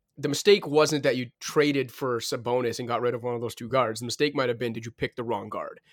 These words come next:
And would the Kings be better off right now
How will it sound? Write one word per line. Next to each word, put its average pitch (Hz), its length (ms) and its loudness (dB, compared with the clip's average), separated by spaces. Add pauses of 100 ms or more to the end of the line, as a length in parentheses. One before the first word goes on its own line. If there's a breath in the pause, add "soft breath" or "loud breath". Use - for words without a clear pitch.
(180 soft breath)
And 127 220 -4
would 123 140 -4
the 120 60 -6
Kings 143 340 -2
be 139 180 -8
better 120 380 -2
off 123 260 2
right 113 180 -2
now 104 340 -8